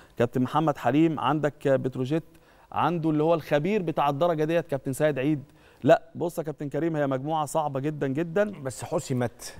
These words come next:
Speaker 1: لا،
Speaker 2: ب-،
Speaker 1: خلاص،
Speaker 2: بين زد
Speaker 1: يعني
Speaker 2: ودجلة.
Speaker 1: اه، هي يوم الجمعه في
Speaker 2: آه.
Speaker 1: مباراه نقدر يعني
Speaker 2: حلوه، مباراه تستحق المتابعه.
Speaker 1: طبعًا،
Speaker 2: يعني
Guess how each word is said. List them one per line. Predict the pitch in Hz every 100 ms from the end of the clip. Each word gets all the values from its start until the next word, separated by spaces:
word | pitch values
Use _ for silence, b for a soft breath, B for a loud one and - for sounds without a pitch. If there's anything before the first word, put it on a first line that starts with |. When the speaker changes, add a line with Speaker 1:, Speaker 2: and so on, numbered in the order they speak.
| -
Speaker 1:
لا، | 139 240
Speaker 2:
ب-، | 123
Speaker 1:
خلاص، | 214 277 190 107
Speaker 2:
بين | 139 139
زد |
Speaker 1:
يعني | 123 143 139
Speaker 2:
ودجلة. | 123 107 92 185
Speaker 1:
اه، | 208
هي | 185 185 175 95 147
يوم | 208 202
الجمعه | 165 165 208 202 190
في | 175
Speaker 2:
آه. |
Speaker 1:
مباراه | 180 151 151 180 208 190 - - 65 90
نقدر | 180 170 160 143
يعني | 139 139 139 135
Speaker 2:
حلوه، | 131 170
مباراه | 139 131 170
تستحق | 160 - 160 -
المتابعه. | 147 127 143 101 73 -
Speaker 1:
طبعًا، | 180 214 160
Speaker 2:
يعني | 98